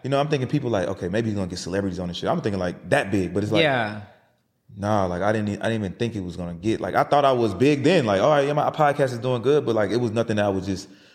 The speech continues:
Speaker 1: really just taking really serious. Like, people, you know, compliment me on the podcast, but, like,
Speaker 2: Mm-hmm.
Speaker 1: it wasn't, it wasn't as consistent enough. I would have ideas, never did 'em. Pa-, paperwork party.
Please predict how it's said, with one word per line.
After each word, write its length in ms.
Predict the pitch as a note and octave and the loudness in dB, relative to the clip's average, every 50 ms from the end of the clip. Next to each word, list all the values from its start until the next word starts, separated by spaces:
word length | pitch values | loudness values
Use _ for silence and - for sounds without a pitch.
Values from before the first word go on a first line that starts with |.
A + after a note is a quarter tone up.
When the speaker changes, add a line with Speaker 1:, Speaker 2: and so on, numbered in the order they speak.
| _ _ _ - | _ _ _ -2
Speaker 1:
really 320 | F#2 A#2 B2 A2+ A2 G#2 | 0 2 2 4 2 0
just 360 | F2+ G#2+ G#2+ F2+ - - - | 0 0 -2 -2 -4 -8 -4
taking 340 | - - C#3 C3 - G2+ F#2 | -2 0 0 0 0 -2 0
really 200 | G2+ B2 A#2+ A2 | 0 2 2 0
serious. 460 | G2 - C3+ C#3 B2+ G#2+ F#2+ F2 - | 0 0 0 0 2 0 0 -2 -4
Like, 140 | G2+ F2+ F2 | -4 -4 -4
people, 300 | - D3 C3+ C3 B2+ G#2+ - - _ _ _ | -4 -6 -6 -6 -10 -14 -14 -16 _ _ _
you 120 | - B2 | -6 -4
know, 80 | A#2+ G#2 | -4 -4
compliment 320 | - - A#2+ A#2 A#2 A2 | -2 -4 -4 -4 -4 -4
me 60 | A2 G#2 | -4 -6
on 100 | G2 G2 | -6 -6
the 60 | - | -4
podcast, 360 | A#2+ A#2 A2+ A2 A2+ G#2+ G2 | -2 -2 -2 0 0 0 0
but, 80 | - F#2+ | 0 0
like, 200 | F#2+ F#2+ F#2 E2 | 0 0 -2 -2
Speaker 2:
Mm-hmm. 100 | - - - - - - - _ _ _ - | -6 -12 -18 -20 -20 -20 -20 _ _ _ -2
Speaker 1:
it 60 | A#2+ | 0
wasn't, 440 | A#2+ B2 A2+ G2 G2+ G2 G#2+ G2 - - - | 2 2 2 2 0 0 -2 -2 -2 -2 -2
it 80 | B2+ | 0
wasn't 260 | B2+ B2 A#2 G#2+ - - | 2 2 2 0 0 0
as 160 | G#2 G#2 G2+ | 0 0 0
consistent 420 | - G2+ - - B2+ A#2 - G2+ F#2 | -2 -4 -2 0 -2 0 -2 -2 -4
enough. 120 | F2 - | -2 0
I 80 | G2 A2 | 2 2
would 120 | A#2 G#2+ | 2 2
have 180 | A2 A2 G2 G2+ | 2 2 2 2
ideas, 380 | G2 F#2 F#2+ A2+ A#2 A2 G2 | 2 2 2 2 2 2 2
never 180 | G2+ F#2+ F2+ F#2 | 0 -2 -2 0
did 160 | F2 G#2+ G2 | 0 0 0
'em. 180 | F2 E2+ F2 - - | -2 -4 -10 -10 -6
Pa-, 140 | - A2 F#2+ | -4 -4 -4
paperwork 400 | - - B2+ A2+ G2 F#2+ F2+ F2 | -2 -2 -4 -2 -2 -4 -6 -6
party. 220 | - E2+ E2+ E2+ | -6 -6 -8 -8